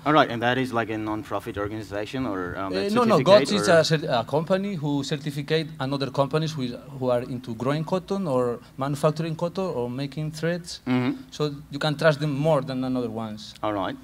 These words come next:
Speaker 2: And even also you can make, uh, there is another kind of stamps that you can analyze the clothes. So
Speaker 1: Mm-hmm.
Speaker 2: you can, we can follow the stories the, of suppliers, whatever, but we can analyze, so we can see what is going on there, no? If there is chemical, harmful chemicals, heavy metals.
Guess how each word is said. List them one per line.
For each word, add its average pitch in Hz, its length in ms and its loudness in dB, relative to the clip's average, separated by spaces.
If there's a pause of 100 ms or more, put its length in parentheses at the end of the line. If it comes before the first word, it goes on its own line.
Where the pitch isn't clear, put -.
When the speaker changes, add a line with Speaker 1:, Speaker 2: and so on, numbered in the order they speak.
(220)
Speaker 2:
And 156 280 4
even 170 300 0
also 151 280 0
you 170 140 0
can 156 300 0
make, 147 300 -2
uh, 127 140 -2
there 135 120 -4
is 131 140 -6
another 143 400 -4 (100)
kind 135 220 -8
of - 120 -8
stamps 165 420 -2
that 139 180 -6 (160)
you 131 80 -6
can 139 320 -4
analyze 127 420 0
the 120 80 -10
clothes. 117 460 -6 (120)
So - 140 -6
Speaker 1:
Mm-hmm. 127 320 -2
Speaker 2:
you 127 60 -8
can, 127 160 -6 (420)
we 127 160 -8
can 127 240 -6
follow 131 240 -4
the 127 160 -8
stories 135 400 -4
the, 127 220 -2
of 127 100 -6
suppliers, 151 400 2
whatever, 151 300 -2
but 180 180 2
we 135 100 0
can 123 160 -2
analyze, 113 480 -4
so 113 200 -6
we 117 100 -4
can 113 180 -6
see 120 220 -4
what 113 220 -6
is 117 80 -10
going 117 240 -6
on 113 160 -12
there, 120 220 -6
no? 120 160 -10 (280)
If 107 100 -10
there 110 100 -8
is 104 100 -4
chemical, 143 480 2
harmful 123 340 -2
chemicals, 147 540 2
heavy 113 240 0
metals. 156 540 -2